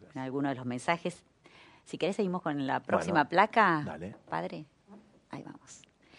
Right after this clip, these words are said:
Speaker 2: Cuando se dice que algo tiene espíritu, esto suele indicar unos móviles interiores que impulsan, motivan, alientan y dan sentido a la acción personal y comunitaria.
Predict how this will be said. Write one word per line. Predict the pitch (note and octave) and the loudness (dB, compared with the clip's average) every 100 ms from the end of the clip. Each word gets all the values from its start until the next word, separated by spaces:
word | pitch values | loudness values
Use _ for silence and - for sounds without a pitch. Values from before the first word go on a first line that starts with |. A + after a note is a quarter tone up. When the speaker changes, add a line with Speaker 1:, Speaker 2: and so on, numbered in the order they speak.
| - - - _ _ | -20 -20 -20 _ _
Speaker 2:
Cuando | F#3 F3 F#3+ | 6 6 6
se | G3 | 4
dice | G3+ A#3 C4 | 2 4 2
que | G#3 | 8
algo | G#3 A3 G#3 | 8 10 4
tiene | G3 G3+ F3+ | 4 2 2
espíritu, | D3+ - G#3 E3 D3 - E3 A#3+ _ - | -2 -4 -2 0 -2 -4 -6 -6 _ -4
esto | G3 A3 | -2 -2
suele | - G3 G3 | 0 2 2
indicar | G3 F3 - F#3 F#3+ - | 2 0 4 6 6 2
unos | F3+ F#3 D#3 | -2 -2 0
móviles | E3+ G#3 A3 F#3+ F3+ F3+ | 4 4 6 2 0 0
interiores | E3+ F3 F3+ F#3+ G3 | 2 4 4 2 0
que | - D3+ | -2 -2
impulsan, | D3 C#3 E3 C3+ - C3 C#3 | -2 0 0 0 -2 -2 0
motivan, | D3 - F3 D#3+ C#3 C3+ - | -2 -2 -4 0 0 0 -4
alientan | C#3+ C#3+ E3 G3+ G#3+ A3 G#3+ - | -4 0 2 2 2 0 -2 -2
y | D3 | 4
dan | E3+ F#3+ | 4 4
sentido | - D3+ D3 A3 F#3+ C#3 | 2 0 0 2 4 4
a | |
la | B2+ | 2
acción | B2+ - E3+ D3+ | -2 -2 -2 0
personal | E3 D3+ C3+ D3+ G#3+ - | -2 0 0 2 2 -2
y | F#3 | -4
comunitaria. | - D3 C#3+ C3+ A#2+ A#2 A2 A2+ | 2 2 2 0 0 -2 -2 -8